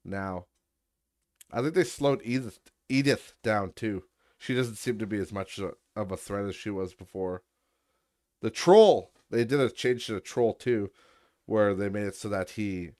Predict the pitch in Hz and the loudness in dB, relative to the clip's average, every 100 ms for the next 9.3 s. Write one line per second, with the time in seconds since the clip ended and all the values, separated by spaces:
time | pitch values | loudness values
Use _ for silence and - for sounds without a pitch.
0 | _ _ 107 117 113 107 98 85 98 98 | _ _ 0 2 4 2 -4 -8 -6 0
1 | 107 113 123 117 117 120 113 120 135 _ | 0 0 0 -2 -2 -4 -4 -4 -8 _
2 | _ _ _ - 117 110 92 104 107 107 | _ _ _ -2 0 0 -2 0 2 2
3 | - 92 90 - 110 101 92 113 113 127 | -4 -8 -10 -8 -4 -4 -4 -6 -4 -6
4 | 110 104 104 98 - 92 87 98 117 135 | -6 -8 -6 -6 -6 -6 -4 -2 -2 -2
5 | 170 _ _ _ _ _ _ - 110 87 | -8 _ _ _ _ _ _ 0 0 0
6 | 85 _ _ _ _ 123 123 120 113 101 | -4 _ _ _ _ -2 2 2 4 2
7 | 92 _ _ - 165 - 220 160 110 120 | 0 _ _ 0 2 6 6 4 -2 0
8 | 120 107 110 95 - 107 107 123 120 123 | 0 -2 -4 -4 -2 -2 0 -2 0 -2
9 | 123 135 143 | -2 -4 -4